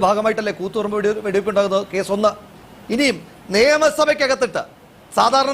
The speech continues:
നിയമസഭയ്ക്കകത്തിട്ട് നിയമസഭാ സാമാജികരെ കയ്യേറ്റം ചെയ്യുന്ന സാഹചര്യങ്ങൾ വളരെ ചുരുക്കമാണ്. എം വി രാഘവൻ എന്ന് പറയുന്ന നിയമസഭാ സാമാജികനെ നിയമസഭയ്ക്കകത്തിട്ട് നിയമസഭ സമ്മേളിച്ചുകൊണ്ടിരിക്കുമ്പോ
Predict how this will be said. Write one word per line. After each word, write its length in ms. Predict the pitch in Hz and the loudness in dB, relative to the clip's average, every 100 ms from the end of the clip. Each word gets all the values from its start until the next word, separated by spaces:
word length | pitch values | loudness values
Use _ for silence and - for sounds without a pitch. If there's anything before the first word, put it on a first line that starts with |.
| 247 | 0
നിയമസഭയ്ക്കകത്തിട്ട് 800 | 269 277 277 285 269 269 269 247 | 0 0 0 0 0 -2 -2 -2
നിയമസഭാ 380 | 240 247 233 262 226 | -4 -2 -2 -2 0
സാമാജികരെ 480 | 247 247 233 240 240 220 | 2 2 2 2 0 0
കയ്യേറ്റം 440 | 240 269 269 254 | 0 0 0 0
ചെയ്യുന്ന 200 | 247 247 226 | -2 -4 0
സാഹചര്യങ്ങൾ 380 | 233 226 233 240 | 0 0 -2 0
വളരെ 180 | 226 247 247 | 2 2 0
ചുരുക്കമാണ്. 420 | 240 247 233 160 - - - - - 196 | -2 2 2 0 -6 -20 -20 -20 -2 0
എം 100 | 269 302 | 0 2
വി 100 | 320 302 | 2 4
രാഘവൻ 340 | 277 277 285 285 | 4 4 2 0
എന്ന് 100 | 277 269 | 0 0
പറയുന്ന 260 | 277 269 247 | -2 -2 -4
നിയമസഭാ 440 | 269 269 262 277 269 269 | -2 0 0 0 0 0
സാമാജികനെ 600 | 285 294 294 285 262 160 - - - - 175 | 2 4 2 2 -2 -2 -8 -20 -20 -12 -2
നിയമസഭയ്ക്കകത്തിട്ട് 1300 | 240 294 294 277 277 277 254 262 285 302 302 269 180 - - - 185 | 2 4 2 2 0 0 0 2 0 0 -2 0 0 -4 -20 -18 -6
നിയമസഭ 400 | 226 269 262 269 240 | 0 0 2 0 2
സമ്മേളിച്ചുകൊണ്ടിരിക്കുമ്പോ 840 | 247 277 277 277 262 262 247 240 | 0 2 2 0 -6 -4 -4 0